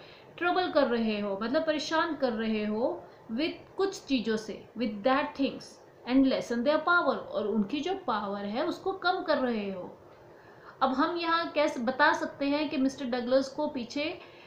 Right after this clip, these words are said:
सवेर से जब वो मिले थे तो उनको क्या चीज़ परेशान कर रही थी? उसके check rings। तो यहाँ पे भी वो check rings के बारे में ही बात कर रखे,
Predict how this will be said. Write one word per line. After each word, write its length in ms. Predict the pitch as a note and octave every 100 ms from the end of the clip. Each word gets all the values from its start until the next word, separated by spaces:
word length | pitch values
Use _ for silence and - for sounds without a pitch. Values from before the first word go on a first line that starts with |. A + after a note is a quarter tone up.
| - -
सवेर 360 | - B3+ D4
से 160 | D4+ E4
जब 200 | C4+ C4
वो 120 | C#4
मिले 280 | C4 A3+ A3
थे 240 | B3 C4+
तो 160 | D4+ C4
उनको 220 | A#3 C4+
क्या 260 | C#4 C4+ C4+
चीज़ 260 | C#4 C#4
परेशान 440 | - C4+ C#4 C4+ C4+
कर 160 | C#4
रही 140 | C4 C#4
थी? 180 | D#4+ A4
उसके 360 | A#3+ - D#4+
check 320 | E4+ C4+ A3+ G#3
rings। 500 | G3+ - - - -
तो 60 | C4+
यहाँ 420 | A#3 C4 C4 E4+
पे 220 | F4 D#4+
भी 260 | A#3+ C4+ F4
वो 160 | D#4+
check 340 | E4+ C#4+ B3 B3
rings 240 | C#4 C#4
के 140 | D#4+ D#4+
बारे 340 | A#3 A3 A#3
में 140 | A3+
ही 260 | A3 A#3 F4
बात 320 | C#4 A3+ A3
कर 140 | A3 G3
रखे, 360 | G3 - G#3+